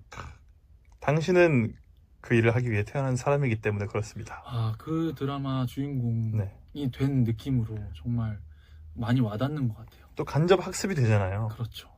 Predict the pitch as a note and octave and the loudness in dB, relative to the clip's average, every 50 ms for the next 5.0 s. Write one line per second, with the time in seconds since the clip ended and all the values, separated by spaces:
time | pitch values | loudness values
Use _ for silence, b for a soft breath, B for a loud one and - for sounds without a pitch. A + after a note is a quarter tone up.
0 | - - - G#2 G#2+ G#2+ G2+ - - F3+ F3+ - - D#3+ C#3+ C3 A#2 G#2+ G#2 G#2+ | -12 -4 0 0 2 2 0 0 0 0 2 4 6 6 6 6 4 4 2 0
1 | - E3+ F3+ F#3 - - F3 E3 D#3 D3 D3 C3 A#2 G#2+ G#2 A2 A2+ A2 A2 B | -2 -2 -2 -2 -2 -2 -2 0 0 2 2 4 4 4 4 4 4 2 2 B
2 | B B B B B B B - - C3+ D3 D3+ C3+ - C3 C3 C#3 B2+ E3+ E3 | B B B B B B B 6 10 10 10 10 8 4 4 4 6 6 6 4
3 | D#3+ D#3 - D3+ C#3 C3 B2 A#2 G#2+ G2+ G#2 G#2 G2+ G2 - - A2+ G#2 G2 - | 4 4 2 0 0 2 2 4 4 4 4 4 2 0 -2 -4 -6 -6 -6 -4
4 | - A2+ A2 G#2+ G#2+ G#2+ G#2+ - A2 G#2 G#2 G#2+ G#2+ A2+ G#2+ G#2+ A2 G#2+ G#2 G#2 | 0 2 2 4 2 0 -2 -2 -2 -2 0 2 2 2 2 2 2 0 -2 -4